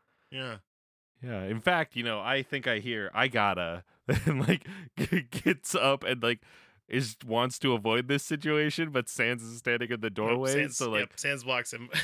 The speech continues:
Speaker 1: <laughs> Uh,
Speaker 2: Yep.
Speaker 1: okay, look, I know you, I know your world has video games, so I've
Speaker 2: Mm-hmm.
Speaker 1: had suspicions for a while.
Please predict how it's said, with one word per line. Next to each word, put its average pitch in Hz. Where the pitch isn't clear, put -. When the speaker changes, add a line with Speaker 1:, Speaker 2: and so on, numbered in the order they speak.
Speaker 1:
<laughs> 175
Uh, 143
Speaker 2:
Yep. -
Speaker 1:
okay, 117
look, 113
I 139
know 139
you, 147
I 131
know 113
your 123
world 120
has 113
video 107
games, 101
so 113
I've 107
Speaker 2:
Mm-hmm. 120
Speaker 1:
had 113
suspicions 110
for 113
a 127
while. 110